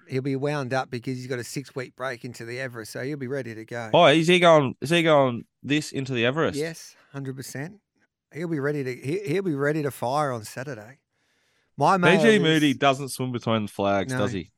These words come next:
Speaker 1: My mail is that, um,
Speaker 2: Is the nose roll on, on Saturday?
Speaker 1: Hundred percent. Luke Nolan, you'll probably set a little close if he draws a gate.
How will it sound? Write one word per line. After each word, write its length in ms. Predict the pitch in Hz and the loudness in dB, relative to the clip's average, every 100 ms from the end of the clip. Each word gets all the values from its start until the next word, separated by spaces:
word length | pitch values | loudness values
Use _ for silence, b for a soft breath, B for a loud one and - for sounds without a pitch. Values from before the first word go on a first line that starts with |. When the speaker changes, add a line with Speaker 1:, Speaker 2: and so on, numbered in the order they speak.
| _ | _
Speaker 1:
My 240 | 139 156 170 | -8 -6 -4
mail 320 | 156 151 135 | -4 -4 -2
is 260 | 139 123 - | -4 -6 -10
that, 320 | 127 - - | -12 -12 -10
um, 320 | 131 117 127 180 _ _ _ _ - | -10 -10 -14 _ _ _ _ _ -10
Speaker 2:
Is 120 | 120 | -4
the 60 | |
nose 280 | 131 139 151 | 2 4 4
roll 200 | 151 147 | 2 2
on, 140 | 151 151 | 2 -2
on 80 | |
Saturday? 340 | 147 147 139 151 _ | -2 -4 -2 -8 _
Speaker 1:
Hundred 280 | - 139 123 | -14 -12 -10
percent. 440 | 120 - 131 220 | -10 -8 -10 -10
Luke 180 | 135 135 | -10 -8
Nolan, 520 | 131 135 147 160 214 240 | -6 -4 -4 -6 -10 -10
you'll 160 | 175 | -10
probably 320 | 127 208 165 | -8 -8 -6
set 220 | 131 147 127 | -6 -4 -4
a 40 | |
little 200 | 123 123 | -6 -8
close 420 | 117 135 156 170 | -8 -4 -2 -4
if 100 | 131 | -8
he 80 | 143 | -10
draws 300 | 123 127 110 | -8 -8 -8
a 60 | 117 | -10
gate. 400 | 139 143 123 | -4 -2 -2